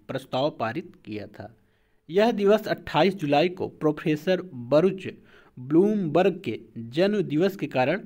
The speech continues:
मनाया जाता है। प्रोफेसर बरुच ने हेपेटाइटिस बी के वायरस की खोज की थी। इसके लिए प्रोफेसर ब्लूमबर्ग को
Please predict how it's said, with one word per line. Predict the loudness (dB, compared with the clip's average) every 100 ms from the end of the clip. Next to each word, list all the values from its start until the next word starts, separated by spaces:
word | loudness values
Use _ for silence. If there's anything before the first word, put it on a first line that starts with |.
| -10
मनाया | -6 -4 -4
जाता | -8 -14 -16 -16
है। | -16 -18 _ _ _ _ _ _ -6
प्रोफेसर | -4 -2 0 0 4 2 2
बरुच | 2 4 4 2 -2
ने | -2 -4 -2
हेपेटाइटिस | -2 0 0 2 2 0 -4 -4 -14
बी | -8 -6 -6
के | -6
वायरस | -6 -2 2 2 2 0
की | -2
खोज | -6 0 0 0
की | -6 -6
थी। | -6 -12 -14 -14 _ _ _ _ -12
इसके | -12 -8 -4
लिए | -2 0 -2
प्रोफेसर | 0 0 2 0 2 2 2
ब्लूमबर्ग | -2 -4 2 2 2 -2 -8 -2 2 2 -2
को | -8 -8 -8 -16